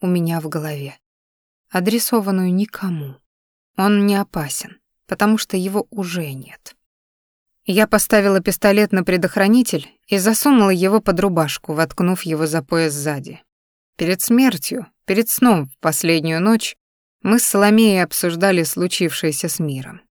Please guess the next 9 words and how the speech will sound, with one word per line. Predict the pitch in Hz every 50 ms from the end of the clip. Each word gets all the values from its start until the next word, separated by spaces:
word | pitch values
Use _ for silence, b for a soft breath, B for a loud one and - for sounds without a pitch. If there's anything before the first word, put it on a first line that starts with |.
| _ _ _ _ _ _ _ _ _
Вы | 175 165 175 180
ведь | 175 170 156
знаете | - 190 220 254 254 214 - - 170
о | 156
шарлатанах, | 135 - - 165 170 165 170 170 - - 240 247 202 156 147 139
зарабатывающих | 143 143 160 165 160 156 160 160 147 - 156 143 151 156 147 - 175 156
деньги | 156 151 170 170 160 156 143 160
на | 151 156 160
криках, | 135 - - 180 214 214 _ - 170 - -